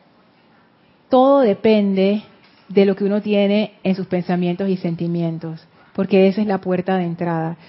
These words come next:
Tú puedes tener tu cuerpo causal desbordándose de momentos de opulencia, del momentum así gigantesco de opulencia,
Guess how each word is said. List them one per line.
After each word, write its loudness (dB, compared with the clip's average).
Tú -4
puedes 0
tener 0
tu -10
cuerpo -4
causal -4
desbordándose -2
de 0
momentos -4
de -4
opulencia, -4
del -4
momentum -2
así -4
gigantesco 0
de 2
opulencia, -4